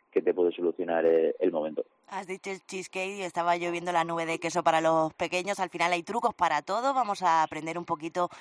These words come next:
Speaker 2: eh, más. Evidentemente no nos van a salir como a ti, pero oye, que vamos a quedar estupendamente bien y además vamos a sorprender a todos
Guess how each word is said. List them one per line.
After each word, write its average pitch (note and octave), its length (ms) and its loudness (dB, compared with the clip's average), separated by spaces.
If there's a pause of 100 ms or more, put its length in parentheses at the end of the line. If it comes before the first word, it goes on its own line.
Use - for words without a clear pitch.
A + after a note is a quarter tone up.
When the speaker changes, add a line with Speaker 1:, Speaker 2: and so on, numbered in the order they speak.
(300)
Speaker 2:
eh, E3 280 0
más. G3 380 4
Evidentemente D#3+ 680 -4
no E3+ 120 -2
nos E3+ 80 2
van E3+ 100 4
a F3 80 2
salir F3 220 -4
como F#3 180 0
a F3 60 2
ti, F#3+ 180 -8
pero G#3+ 160 0
oye, C#3+ 180 -4
que D3+ 120 -6
vamos F3 200 -2
a F#3 60 0
quedar E3+ 260 0
estupendamente E3+ 680 -4
bien E3 160 -6
y - 20 -4
además D#3 240 0
vamos F3 240 2
a F3 80 2
sorprender E3 460 -2
a D#3+ 80 4
todos F#3+ 280 2